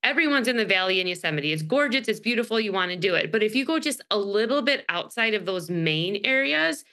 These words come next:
there's a part in Yosemite that you can go to. I'm gonna say it wrong. It's, like, Tulamen or something. It's, it's pronounced. You go to that part. There was, like, no one there. And it's still, like, these, like, gorgeous views. So if you can look in, in Smoky Mountain National Park, we did the same thing. Like, we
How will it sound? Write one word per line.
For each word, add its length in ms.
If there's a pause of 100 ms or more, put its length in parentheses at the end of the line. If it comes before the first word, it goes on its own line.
(240)
there's 180
a 80
part 400
in 240
Yosemite 720
that 200
you 120
can 160
go 160
to. 380 (520)
I'm 60
gonna 60
say 160
it 60
wrong. 120
It's, 100
like, 240 (140)
Tulamen 560
or 60
something. 380
It's, 120
it's 220
pronounced. 580
You 200
go 260
to 140
that 300
part. 360 (180)
There 100
was, 140
like, 200
no 340
one 200
there. 400
And 140
it's 180
still, 360
like, 200
these, 200
like, 240 (260)
gorgeous 480
views. 340
So 120
if 120
you 140
can 300
look 160
in, 200
in 140
Smoky 300
Mountain 240
National 280
Park, 220
we 60
did 160
the 60
same 280
thing. 240
Like, 220
we 460